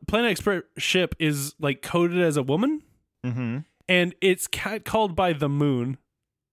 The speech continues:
Speaker 2: Mm-hmm.
Speaker 1: And I, I just don't under-, and, and also we see the moon's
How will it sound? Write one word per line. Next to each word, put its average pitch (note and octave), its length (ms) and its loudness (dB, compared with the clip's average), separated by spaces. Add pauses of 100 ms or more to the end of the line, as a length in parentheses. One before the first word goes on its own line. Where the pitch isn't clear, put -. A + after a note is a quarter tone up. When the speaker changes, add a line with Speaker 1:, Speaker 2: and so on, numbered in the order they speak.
(120)
Speaker 2:
Mm-hmm. D3+ 340 -4 (160)
Speaker 1:
And G#3 380 0 (360)
I, C4 200 0 (140)
I C4+ 80 2
just F4 300 -2
don't D#4 200 4
under-, B3+ 220 2
and, G#3+ 180 4
and G#3+ 120 2
also C4+ 200 2
we G3 160 4
see G#3 180 2
the E3 140 2
moon's D#3 340 2